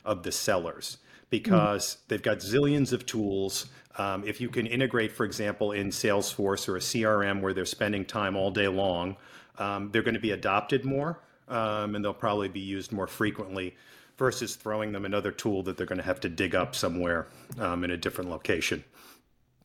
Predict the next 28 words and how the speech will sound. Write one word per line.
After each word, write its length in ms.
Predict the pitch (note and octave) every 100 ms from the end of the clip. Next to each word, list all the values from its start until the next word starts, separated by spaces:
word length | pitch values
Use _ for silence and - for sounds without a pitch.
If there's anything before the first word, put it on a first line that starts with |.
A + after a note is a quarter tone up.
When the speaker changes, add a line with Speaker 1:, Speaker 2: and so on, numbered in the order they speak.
| -
Speaker 1:
Um, 280 | G#2+ F#2+ G2
I 80 | G2+
think 200 | C#3 A#2
the 100 | A2
next 280 | A#2+ - -
thing 220 | A#2 A2+
is 120 | G2+
gonna 200 | A2+ G#2
be 500 | F#2 G2+ G#2 G#2 F#2+ - _ _ _ _ -
the 100 | B2
user 400 | A2+ C3 C3 A2+
experience. 840 | G2 - - F#2 F2 E2 D#2+ - - _ -
Um, 640 | G2+ G2 G2 G2 G2 F#2+ - _ _ -
that's 220 | B2 B2
something 300 | B2 - A2+
that's 260 | G2+ -
really 360 | G#2 A2 G#2+ G#2+
important, 680 | F2+ - G#2+ G2+ G#2+ A#2+ - - _ _ -
um, 300 | G#2 G#2 G#2
in 120 | G#2
a 60 | G#2+
couple 300 | B2 - A2
of 60 |
different 360 | F#2+ F#2 F#2+ - -
ways. 400 | F#2+ F#2+ F#2 -
Number 220 | A2 A2
one, 440 | G2 A2+ B2 C3
for, 680 | B2 - A2 G#2 G#2 G2+ -